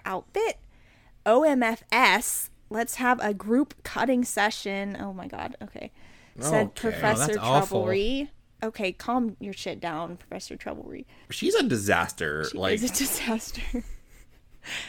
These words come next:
Speaker 1: Okay, so Professor Trelawney in the movie was a very sympathetic character. I felt bad for her, but this, no, not so much.
Speaker 3: Was it the one that gets killed?
Speaker 1: No, she gets fired by Umbridge.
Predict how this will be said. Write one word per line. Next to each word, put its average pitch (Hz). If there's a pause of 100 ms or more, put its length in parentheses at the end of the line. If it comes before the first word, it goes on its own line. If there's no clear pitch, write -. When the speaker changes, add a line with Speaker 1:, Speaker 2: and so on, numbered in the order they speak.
(840)
Speaker 1:
Okay, 269
so 262
Professor 339
Trelawney 226
in 220
the 208
movie 196
was 180
a 190
very 196
sympathetic 196
character. 180
I 185
felt 170
bad 160
for 185
her, 165
but -
this, 285
no, 165
not -
so -
much. - (120)
Speaker 3:
Was 151
it 190
the 214
one 220
that 196
gets 147
killed? 160 (400)
Speaker 1:
No, 208
she 214
gets 226
fired 170
by 175
Umbridge. 165